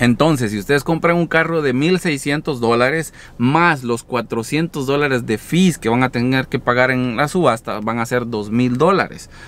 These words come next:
Aparte, hay un fee por veinticinco dólares por trámite de papeleo que también van a tener que pagar. Entonces ahí ya sumaría, por un carro de mil seiscientos dólares, estarían pagando ustedes dos mil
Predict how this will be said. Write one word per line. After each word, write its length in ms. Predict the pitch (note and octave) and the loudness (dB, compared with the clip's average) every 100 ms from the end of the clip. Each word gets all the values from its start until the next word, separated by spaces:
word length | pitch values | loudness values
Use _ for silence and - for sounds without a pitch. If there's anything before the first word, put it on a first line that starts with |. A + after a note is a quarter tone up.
| - | 0
Aparte, 560 | B2 B2 D3+ E3 - E3 | 0 2 2 0 0 -2
hay 140 | D3 | 0
un 120 | D3 | -2
fee 420 | C3 - F3+ F#3+ E3+ - - - - - | -4 -2 0 0 -2 -10 -20 -20 -20 -4
por 180 | - B2+ | 2 4
veinticinco 720 | B2 A#2 A#2+ A2+ E3 E3+ C3 | 4 2 0 2 2 4 4
dólares 420 | B2+ C#3 C#3 C#3 | 4 4 0 -2
por 260 | - - F3 | -6 -4 -2
trámite 440 | A#2+ C#3 D3 B2+ | 0 0 0 -4
de 100 | A2+ | -4
papeleo 600 | F#2 G2+ A2 A#2 D#3+ C3 | -4 -6 -2 0 2 0
que 100 | G#2 | -2
también 380 | A2 G2+ G#2+ A#2+ | -6 -4 -2 0
van 160 | A#2 G#2+ | 0 -2
a 80 | G#2 | -4
tener 180 | G#2+ - | -6 -6
que 100 | B2 | -4
pagar. 340 | D3+ F#3 G3+ | 0 2 0
Entonces 260 | B2+ A2+ A2+ | -2 -6 -4
ahí 200 | G#2+ C#3 | -2 0
ya 100 | D3+ | -2
sumaría, 640 | - C3 B2+ C#3 D3 - - - | -2 -2 -2 0 0 -2 -10 -14
por 140 | - A#2+ | -4 -2
un 100 | D3 | 0
carro 240 | E3 E3 | 0 0
de 80 | D#3+ | -2
mil 220 | D#3+ F#3 | -2 -4
seiscientos 540 | E3+ C#3+ C#3+ C#3+ C#3+ A#2 | -4 -6 -6 -6 -6 -2
dólares, 440 | B2+ D#3 D3+ C3 - - | 0 0 0 -4 -12 -4
estarían 480 | A#2+ A#2+ A#2 B2 B2 | 0 0 0 0 0
pagando 320 | B2 B2+ C3+ | -2 -2 -2
ustedes 400 | B2+ C3 C3 B2 | -4 -2 -2 0
dos 240 | A#2+ A2 A#2 | 0 0 2
mil 440 | C3 D#3 E3+ E3 | 2 4 2 0